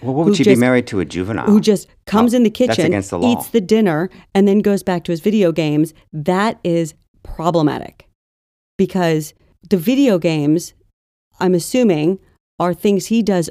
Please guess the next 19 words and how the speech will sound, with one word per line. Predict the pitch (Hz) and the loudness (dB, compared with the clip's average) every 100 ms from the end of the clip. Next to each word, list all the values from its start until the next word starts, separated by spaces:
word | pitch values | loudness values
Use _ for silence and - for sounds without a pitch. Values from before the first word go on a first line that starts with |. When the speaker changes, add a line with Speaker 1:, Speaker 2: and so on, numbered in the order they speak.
| - | -4
Speaker 2:
alone. | 175 185 175 147 156 208 - _ _ - | -2 0 0 0 0 -2 -6 _ _ -2
So | 226 | -2
why | 196 202 | 0 -2
can't | 214 240 254 | -2 -2 -2
she | - 269 | -2 -2
have | 226 180 | 0 -2
her | 196 185 | -2 -2
alone | - 185 180 196 190 196 208 | 0 0 0 0 2 2 2
time | - 190 160 156 175 208 - _ | 0 -2 -2 0 -2 -2 -8 _
with | 202 196 - | 2 2 2
the | 208 | 0
Whaley | 196 208 247 220 175 | 2 4 4 4 2
family | 175 175 156 160 160 - | 0 -2 0 0 0 -2
hour, | 151 143 156 | -4 -2 -2
which | 180 175 - | -2 -2 -2
is | 170 | -4
like | 165 156 - _ _ _ | -2 -6 -6 _ _ _
ten | - 214 202 196 | -4 0 2 4
minutes, | 185 156 156 185 | 2 2 0 -4